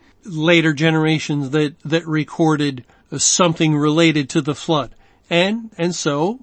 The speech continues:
uh, we find that there are in various cultures. Yet again, nothing like the Bible's record. Uh, you know, if you read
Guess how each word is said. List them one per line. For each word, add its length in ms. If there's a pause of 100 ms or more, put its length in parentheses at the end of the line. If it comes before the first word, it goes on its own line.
(200)
uh, 120
we 180
find 480
that 160
there 220
are 340 (600)
in 220
various 460
cultures. 760 (580)
Yet 380 (120)
again, 600
nothing 480
like 560 (140)
the 100
Bible's 680
record. 440 (960)
Uh, 80
you 200
know, 360 (440)
if 220
you 200
read 520